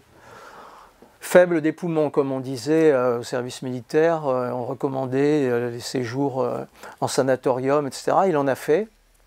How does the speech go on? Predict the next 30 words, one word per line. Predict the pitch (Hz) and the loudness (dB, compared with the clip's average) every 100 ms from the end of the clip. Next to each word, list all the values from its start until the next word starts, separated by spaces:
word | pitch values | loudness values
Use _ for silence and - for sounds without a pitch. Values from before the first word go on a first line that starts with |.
| - _ - - - _ _ - | -20 _ -20 -20 -20 _ _ -14
qui | |
sont | - 147 | -4 2
des | 139 | 2
lieux | 135 143 | 2 0
de | 151 | 0
socialisation | 147 151 147 139 127 131 - 143 143 147 | -4 0 0 0 -2 -6 -6 -8 -6 -8
toujours | 135 113 143 143 | -10 -6 -2 0
assez | 123 - | -2 -2
intéressants. | 139 - 127 117 151 160 | -4 0 -2 -2 -6 -4
D'ailleurs, | 127 135 | -2 0
les | 135 | -2
sanatoriums, | 120 131 123 113 131 165 165 | -4 -6 -6 -2 0 2 0
on | 127 | -4
sort | - 160 | 0 2
de | 151 | 2
la | 135 131 | 0 0
famille, | 160 156 151 147 | -2 -2 -2 -4
disons, | 123 123 156 | -6 -4 0
on | |
rencontre, | 139 139 147 139 - | 0 -2 -8 -12 -6
euh, | 127 120 _ - - - - | -6 -6 _ -20 -20 -20 -14
du | 127 | -4
monde, | 131 135 165 180 | 0 0 0 0
et | 131 | -2
il | 120 | -2
a | |
fait | 120 156 | -2 -4
cette | 143 135 | -6 -6
expérience-là | 131 - 143 131 123 - 135 | -6 -6 -6 -6 -8 -6 -4
aussi, | 127 - 160 175 | -4 -6 -6 -6